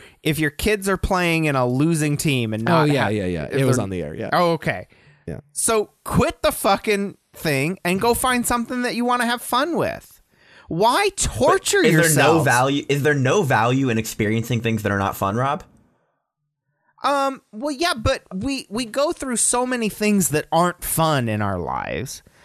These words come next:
Speaker 1: that
Speaker 2: Mm-hmm.
Speaker 1: why can't we seek out the things that make us happy? However that, whatever it is. Is it gardening? Is it having kids? Is it
Speaker 2: Is it
Speaker 1: s-
Speaker 2: cocaine?
Speaker 1: Is
Speaker 2: Is
Speaker 1: it
Speaker 2: it
Speaker 1: cocaine?
Speaker 2: prostitutes?
Speaker 1: Right, is
Speaker 2: Is
Speaker 1: it
Speaker 2: it
Speaker 1: prost-
Speaker 2: pornography?
Speaker 1: Yeah.
Speaker 2: Is it, yeah,
Speaker 3: Yeah,
Speaker 2: I
Speaker 3: I mean,
Speaker 2: mean, right.
Speaker 3: by that
Speaker 2: Is it,
Speaker 3: theory,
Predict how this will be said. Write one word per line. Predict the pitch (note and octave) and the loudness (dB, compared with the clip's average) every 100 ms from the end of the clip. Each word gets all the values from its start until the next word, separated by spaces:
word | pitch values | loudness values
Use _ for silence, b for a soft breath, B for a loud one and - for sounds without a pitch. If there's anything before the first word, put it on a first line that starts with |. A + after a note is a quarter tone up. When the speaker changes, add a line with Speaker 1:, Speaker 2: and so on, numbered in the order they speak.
| b - | b -2
Speaker 1:
that | F#3+ | -2
Speaker 2:
Mm-hmm. | E3+ | 2
Speaker 1:
why | G3 - | 4 4
can't | C#4+ C#4 C4 G#3 | 0 -4 -4 -4
we | A3 | -2
seek | - - G#3+ G3+ | 0 0 0 0
out | G3 F#3+ | 0 0
the | E3+ | -6
things | - F3+ E3+ | -2 0 0
that | D3+ | 0
make | D3 D3 C#3 | -2 -4 -2
us | A2+ | -4
happy? | - E3+ F3 G#2+ C#2 B B | -2 -2 -2 -6 -8 B B
However | - D4+ F4 G4 E4+ | -2 2 2 2 0
that, | D4 B3 G3+ | 0 -2 -4
whatever | A3+ C#4+ D#4 D#4 | 0 0 2 0
it | D#4 | 0
is. | C#4 - B | -2 -6 B
Is | D#3+ D#3+ | -2 -2
it | C#3+ | -2
gardening? | D3+ C#3+ F3 A3 A#3+ B - | 0 0 0 -2 -4 B -6
Is | D#3+ | -2
it | F#3 | -2
having | F3 F3+ G3+ F#3+ | -2 -4 -4 -2
kids? | G3 G#3 D#3 A2+ B B | 0 2 0 -2 B B
Is | D#3 D#3 | -2 0
it | F#3 F3 - - C#3+ - | 2 0 -4 -18 -12 2
Speaker 2:
Is | C#3+ A#2+ | 4 4
it | |
Speaker 1:
s- | A#2+ - | 4 2
Speaker 2:
cocaine? | A2+ - D#3 E3 E3+ A#2+ G2 F#2 | 2 2 0 2 2 2 0 -2
Speaker 1:
Is | - - | 2 4
Speaker 2:
Is | A2+ | 4
Speaker 1:
it | |
Speaker 2:
it | - | 2
Speaker 1:
cocaine? | - C#3+ - | 2 4 4
Speaker 2:
prostitutes? | C#4 C4 E3+ C#3 G#2 | 4 2 2 4 4
Speaker 1:
Right, | - F3 | 2 2
is | - | 2
Speaker 2:
Is | B2+ A#2+ | 2 2
Speaker 1:
it | |
Speaker 2:
it | |
Speaker 1:
prost- | A#2+ D#3 | 2 2
Speaker 2:
pornography? | D3+ E3+ F3+ D3+ D3 - B2+ G2 | 2 2 2 2 0 2 0 2
Speaker 1:
Yeah. | F2+ - - | 2 4 4
Speaker 2:
Is | F3 | 2
it, | F3 | 2
yeah, | A3+ A3 | 2 4
Speaker 3:
Yeah, | D#3 | 4
Speaker 2:
I | |
Speaker 3:
I | |
mean, | D#3+ F3 | 4 2
Speaker 2:
mean, | |
right. | F3+ G3 | 2 2
Speaker 3:
by | C#3+ D3+ | 4 4
that | E3 | 4
Speaker 2:
Is | C#3 | 4
it, | |
Speaker 3:
theory, | D#3 G3 F3+ | 2 2 2